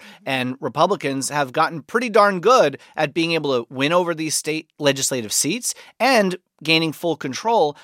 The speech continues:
of a lot of these state legislatures. Currently, you have Republicans control the drawing of about a hundred eighty-seven districts nationally.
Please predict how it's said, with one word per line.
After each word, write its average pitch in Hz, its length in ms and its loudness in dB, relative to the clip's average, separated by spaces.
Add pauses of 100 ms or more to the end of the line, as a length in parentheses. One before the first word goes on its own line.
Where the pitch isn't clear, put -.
of 151 140 0
a - 20 2
lot 147 220 4
of 139 100 -2
these 135 140 -4
state 135 220 -4
legislatures. 135 600 -2
Currently, 151 560 -2 (220)
you 160 80 4
have 156 120 6
Republicans 196 520 2
control 160 340 0
the 143 80 -4
drawing 143 320 2
of 127 80 0
about 123 160 0
a 113 60 0
hundred 156 400 -4
eighty-seven 156 640 -2
districts 143 420 -6
nationally. 175 560 -4